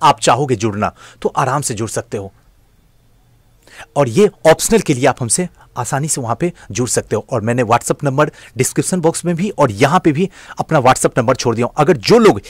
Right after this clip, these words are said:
हिस्ट्री में पैंसठवीं के लिए इच्छुक है जुड़ने के लिए, तो वो लोग अपना नंबर जो है हमारे WhatsApp पे छोड़ दें,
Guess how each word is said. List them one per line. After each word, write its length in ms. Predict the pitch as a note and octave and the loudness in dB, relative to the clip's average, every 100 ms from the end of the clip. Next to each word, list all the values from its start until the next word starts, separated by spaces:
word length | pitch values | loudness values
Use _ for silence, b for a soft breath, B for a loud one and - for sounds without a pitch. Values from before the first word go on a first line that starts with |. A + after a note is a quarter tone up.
| B | B
हिस्ट्री 340 | D#3 - - | -4 -4 -2
में 160 | G#3+ A2+ b b - | -2 -2 b b 0
पैंसठवीं 460 | C#3+ F3+ - A3+ | 2 2 0 -2
के 140 | - B2 | 0 -4
लिए 200 | F2+ F2 _ _ _ B B B | -4 -12 _ _ _ B B B
इच्छुक 320 | E3 - A#3 G3+ | -8 -2 0 2
है 60 | |
जुड़ने 320 | C3+ C#3 C#3+ | 2 2 2
के 120 | E3+ B2+ | 0 0
लिए, 200 | G#2 G2+ | -2 -4
तो 140 | - | -4
वो 180 | G#2+ F3+ | 2 4
लोग 240 | G3+ G3 B B - | 4 0 B B -8
अपना 300 | - F#3 F#3 | -4 -2 0
नंबर 320 | D#3 C#3+ F#3 | 0 0 -2
जो 140 | C3 | 0
है 160 | B2 E3+ - _ _ _ _ _ _ - - - | -2 -4 -8 _ _ _ _ _ _ -20 -18 -4
हमारे 260 | C3+ D3+ | 2 2
WhatsApp 360 | C3+ B2 - - - | 4 2 2 -2 0
पे 140 | E3+ B B B | -4 B B B
छोड़ 240 | - C3 | 0 0
दें, 120 | G#2 | 0